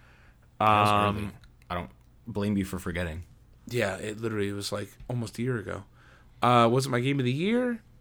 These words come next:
Speaker 2: I don't know. It wasn't, like, it was very enterta-, <laughs> it was just,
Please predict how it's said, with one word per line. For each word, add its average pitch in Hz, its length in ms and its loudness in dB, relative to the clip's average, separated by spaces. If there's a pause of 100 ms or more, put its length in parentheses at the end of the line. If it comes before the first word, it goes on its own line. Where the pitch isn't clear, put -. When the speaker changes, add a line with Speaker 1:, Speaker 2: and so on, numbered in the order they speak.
(1300)
Speaker 2:
I 202 80 8
don't 180 100 8
know. 147 100 0
It 151 100 0
wasn't, 170 280 6
like, 120 300 0
it 139 80 2
was 120 160 2
very 110 260 4
enterta-, 117 400 2
<laughs> - 0 -
it 135 120 2
was 123 160 4
just, 113 260 0